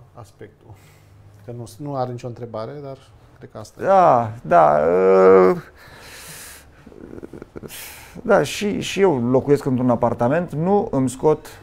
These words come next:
Speaker 2: uh, lenjeria la uscat.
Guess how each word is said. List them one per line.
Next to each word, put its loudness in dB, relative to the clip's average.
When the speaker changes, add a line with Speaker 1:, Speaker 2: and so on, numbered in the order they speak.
Speaker 2:
uh, -2
lenjeria 2
la 4
uscat. -4